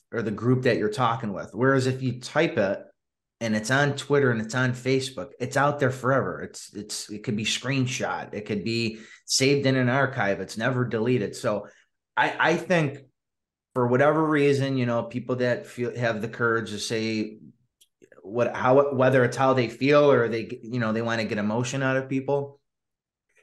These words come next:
it's not ingrained in people's minds yet that it's, it's forever. Whereas when you have a conversation,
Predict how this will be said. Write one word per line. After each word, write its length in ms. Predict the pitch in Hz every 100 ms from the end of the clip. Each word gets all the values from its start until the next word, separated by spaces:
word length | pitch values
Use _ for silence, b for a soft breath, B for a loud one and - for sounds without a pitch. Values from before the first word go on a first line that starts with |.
| _ -
it's 240 | 131 -
not 400 | 131 127 143 143 -
ingrained 480 | 139 127 120 127 127
in 100 | 113
people's 400 | 123 - 120 104
minds 440 | 117 117 120 110
yet 220 | 107 101
that 140 | 107 101
it's, 240 | 98 - -
it's 200 | 104 -
forever. 800 | - 107 101 110 98 90 90 _ _ _ -
Whereas 400 | 107 110 107 107
when 180 | 113
you 80 | 110
have 340 | 104 123 120 117
a 100 | 113
conversation, 1120 | - 117 110 107 104 110 117 135 135 131 B